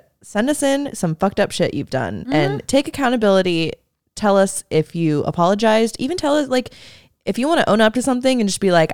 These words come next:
Speaker 1: "I never apologized, it eats me up," like, get that
Speaker 2: Get it
Speaker 1: shame
Speaker 2: out.
Speaker 1: out. Like,
Speaker 2: Get it out.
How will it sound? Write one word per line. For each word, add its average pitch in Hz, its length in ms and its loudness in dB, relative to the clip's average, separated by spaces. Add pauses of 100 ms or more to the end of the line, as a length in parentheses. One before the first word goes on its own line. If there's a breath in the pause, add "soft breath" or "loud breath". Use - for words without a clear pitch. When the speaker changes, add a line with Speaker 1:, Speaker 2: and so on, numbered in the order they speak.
Speaker 1:
"I 160 80 2
never 175 280 2
apologized, 196 680 2
it - 100 -4
eats 175 200 -6
me 160 140 0
up," 190 260 4
like, 175 280 2
get 233 180 -4
that 302 240 -2
Speaker 2:
Get 202 240 0
it 208 80 4
Speaker 1:
shame 226 60 4
Speaker 2:
out. 170 180 2
Speaker 1:
out. 160 460 4
Like, 156 160 2
Speaker 2:
Get 170 60 -4
it 160 40 -8
out. 156 240 -6